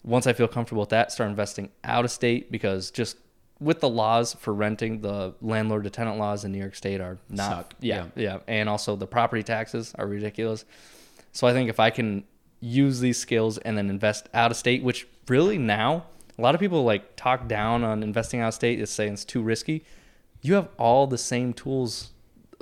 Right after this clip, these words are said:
Speaker 1: as you, like, you don't ever really need to walk the house. If you hire a contractor, you have them take a video going completely through the house. You have people take pictures. You leverage people. You leverage your real estate agent to keep, um,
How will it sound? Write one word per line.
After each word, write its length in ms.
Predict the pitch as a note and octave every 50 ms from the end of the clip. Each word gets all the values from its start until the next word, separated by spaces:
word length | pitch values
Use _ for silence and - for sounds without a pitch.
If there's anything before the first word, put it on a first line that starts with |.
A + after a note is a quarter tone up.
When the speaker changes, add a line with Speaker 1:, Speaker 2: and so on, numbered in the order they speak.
| - - _ -
Speaker 1:
as 180 | A#2+ A#2+ A2+
you, 100 | A#2 A#2
like, 260 | A#2+ A#2+ C3+ B2+ A#2+ D#3
you 80 | F3+
don't 180 | E3 F#3+ G3 F3
ever 180 | D3 C#3 C#3+
really 280 | B2+ A#2+ B2+ B2+ A#2 G#2
need 260 | G#2 A2 A2+ A2 -
to 80 | - A#2
walk 300 | G#2 G#2 G2+ G2 - -
the 80 | G2+
house. 320 | G2 G#2 G#2 F#2 - - -
If 100 | - -
you 80 | D#3
hire 240 | C#3 C3 C3 C#3 C#3
a 60 | A#2+
contractor, 500 | - - A2+ A#2 A#2+ - C#3 C#3 - -
you 140 | D3+ C3 A2
have 160 | A2 G#2+ G#2+
them 100 | A2+ G#2+
take 220 | G#2 - B2 A#2 -
a 40 | A2+
video 460 | G2+ G#2+ A2 A#2 B2 C3+ D3+ D#3+ D#3+ - - - - - - - -
going 240 | - B2 A#2+ A#2 A2+
completely 480 | - - A2 - - C3 C3+ C#3+ C#3
through 200 | C3+ - C3+ C3
the 80 | B2+ A2+
house. 320 | G#2+ G#2+ A2 A2+ A2 -
You 40 | B2+
have 80 | A2 -
people 240 | - C3 - - -
take 260 | - B2 A2+ - -
pictures. 500 | - C3 B2 - - C3+ C3 B2+ A#2+ - - - - - - _ -
You 140 | B2 A#2 G#2+
leverage 480 | G#2 A2 A#2+ A#2 A#2+ B2 B2+ A#2 - -
people. 300 | B2+ B2 A#2+ - A#2+ A2+
You 120 | G#2+ G#2+
leverage 440 | A2 A#2+ A#2+ A2+ A#2+ A2+ A2 - -
your 200 | G#2+ G#2 G#2 G#2+
real 200 | A#2 B2 C3 C3
estate 260 | C3 - - C3 A2
agent 300 | B2 B2 A#2+ B2+ B2+ C3
to 360 | - A2 G#2+ G#2 G#2 G#2 G#2 G#2
keep, 400 | - - A#2+ A#2 A2+ A2+ - - -
um, 440 | G#2 G#2 G2+ G2 G2+ G2+ G2+ G2+